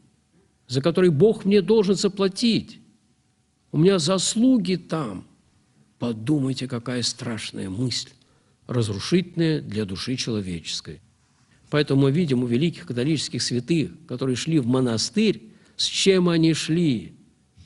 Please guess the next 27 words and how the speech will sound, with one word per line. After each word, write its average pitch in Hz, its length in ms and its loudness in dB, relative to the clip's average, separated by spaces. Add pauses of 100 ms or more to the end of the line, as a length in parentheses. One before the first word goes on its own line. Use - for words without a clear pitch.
(220)
Ну, 202 100 2
вспомните 139 580 2
хотя 113 340 -4
бы 101 60 -6
вот 90 180 -8 (540)
последнюю 110 640 -2
Терезу 110 400 0
Маленькую. 95 640 -2 (540)
"Я 123 220 -2
пришла 120 520 -2
в 110 60 -6
монастырь, 104 720 -2 (480)
чтобы 127 360 -2
молиться 131 760 2
за 135 200 2
весь 143 360 0
мир 151 540 4 (360)
и 139 160 2
особенно 151 760 0
за 107 180 -4
священников. 82 960 -8 (680)
За 107 220 -2
себя 104 480 -2
уже 107 200 -4
молиться 117 520 -4
не 117 160 -4
нужно. 95 580 -10